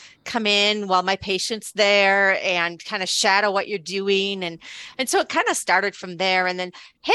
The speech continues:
that's a really cool thing. Can you come and can you talk about that in our clinic?" And then sometimes they would come and, and kind of describe what they're doing and why we need to collaborate with them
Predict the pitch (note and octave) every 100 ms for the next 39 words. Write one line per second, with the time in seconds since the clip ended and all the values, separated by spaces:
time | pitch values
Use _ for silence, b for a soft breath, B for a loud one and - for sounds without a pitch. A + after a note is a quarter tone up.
0 | B4+ F4+ - E4 D#4+ D#4+ - E4 D4 -
1 | D4+ G3+ - B3 D#4+ - D4+ C#4 C4+ A#3
2 | - C4 A#3+ B3 C4 B3+ - B3 - B3+
3 | A3+ A#3+ A3 G3+ G3 F3 - B3 A3+ A3+
4 | G#3+ F#3+ G3 F#3 B B B A3 G3+ -
5 | G3+ G3+ G3+ - - F3 F3+ E3+ E3 _
6 | _ _ _ _ _ _ _ - F3+ G3
7 | F#3+ F3+ F3+ - F#3 F3 E3+ F#3 F3 F3+
8 | C#3 G#3+ G3 F#3 F3+ E3+ D#3+ E3 F3+ F3+
9 | F3+ F3+ F3+ B B B - D#3+ - -
10 | G3 G#3 G3+ G3 F#3 - G#3 F#3 F#3 F3
11 | - F3 - D3+ F3+ E3+ E3+